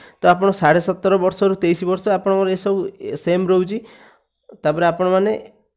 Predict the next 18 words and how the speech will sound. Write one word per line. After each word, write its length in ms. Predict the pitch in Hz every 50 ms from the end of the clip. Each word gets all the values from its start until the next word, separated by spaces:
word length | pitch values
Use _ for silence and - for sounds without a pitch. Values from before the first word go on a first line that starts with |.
| _ _ _ _ _ _ _
ଏଥିରେ 260 | - 160 - 190 185 190
ବି 80 | 185 190
ଆପଣମାନଙ୍କ 460 | 180 180 185 185 185 185 185 190 185
ସେମ୍ 220 | 190 196 185 180 175
ରହୁଛି 200 | 175 185 202 208
ଫର୍ଟି 280 | - - 160 165 -
ପରସେଣ୍ଟ। 400 | 170 165 175 170 165 190 196 202 - - - - - - _ _
ଆପଣମାନେ 380 | - 147 - 170 170 170 180 185
ମିନିମମ୍ 460 | 180 165 160 165 170 175 180 185 185 185 185 -
ପ୍ରତ୍ୟେକ 360 | 147 147 147 - - 185 180
ସବଜେକ୍ଟରେ 520 | 190 185 185 175 160 160 185 185 180 196 196
ଫର୍ଟି 260 | 196 190 175 165 -
ପରସେଣ୍ଟ, 340 | 175 185 196 190 - 233 233 226
ପ୍ଲସ୍ 240 | - 185 175 165 165
ଟୁ 120 | - - 196
ସାଇନ୍ସ 320 | 196 196 - 175 175 180 175
ହେଇଥିବା 280 | 190 190 190 208 202 202
ଦରକାର। 340 | 196 208 202 208 226 240